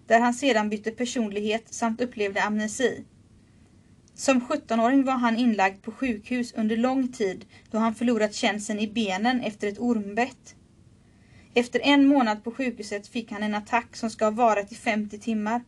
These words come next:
och efter det mindes han inte några av läkarna eller medpatienterna från den senaste månaden.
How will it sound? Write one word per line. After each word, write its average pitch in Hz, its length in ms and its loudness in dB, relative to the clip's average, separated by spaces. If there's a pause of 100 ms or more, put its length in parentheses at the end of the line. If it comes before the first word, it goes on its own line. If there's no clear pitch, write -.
(360)
och 247 120 2
efter 226 320 -2
det 233 180 2
mindes 220 400 2
han 226 100 -2
inte 240 240 0
några 208 400 0
av 202 80 -4
läkarna 208 500 0
eller 208 160 -4
medpatienterna 208 920 -6 (280)
från 220 180 0
den 214 140 2
senaste 208 460 -2
månaden. 214 540 -2